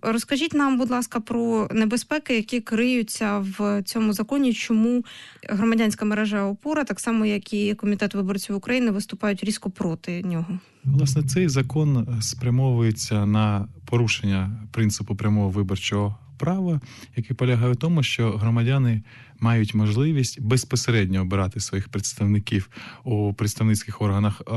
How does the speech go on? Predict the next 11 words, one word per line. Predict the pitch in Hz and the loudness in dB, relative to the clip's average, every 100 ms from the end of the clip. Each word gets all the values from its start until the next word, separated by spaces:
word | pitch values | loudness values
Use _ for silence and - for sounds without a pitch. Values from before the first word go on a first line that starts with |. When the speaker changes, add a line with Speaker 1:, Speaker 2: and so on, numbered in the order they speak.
| 113 | -2
Speaker 2:
влади, | 110 127 170 180 165 - - | 0 2 2 4 2 0 -2
а | 117 | -2
також | 113 107 175 131 | 0 0 0 2
бути | 113 151 110 | 2 2 2
безпосередньо | 113 - 117 - 113 127 131 120 | 2 0 -4 -2 0 2 2 2
обраними | 110 113 113 117 113 110 107 - - | 2 2 4 4 4 4 0 -8 -4
до | 101 | -4
цих | - 113 - | 0 -2 -2
відповідних | - 101 107 107 107 101 | -4 -2 0 2 0 -2
органів | 104 101 104 95 | -2 0 0 0
влади. | 98 90 85 | 0 -2 -4